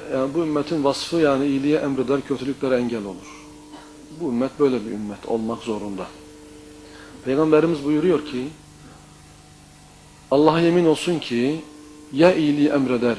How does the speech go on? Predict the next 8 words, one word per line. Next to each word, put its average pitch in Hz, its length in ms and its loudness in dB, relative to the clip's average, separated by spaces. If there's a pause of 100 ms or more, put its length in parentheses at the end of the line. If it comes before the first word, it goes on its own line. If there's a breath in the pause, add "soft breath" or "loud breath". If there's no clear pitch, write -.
(100)
kötülüklere 131 520 0
engel 123 300 0
olursunuz 151 720 -4 (960 loud breath)
yahut 156 340 4
da - 80 0
Allah 139 320 2
sizi 131 320 -6
götürür, 123 500 -4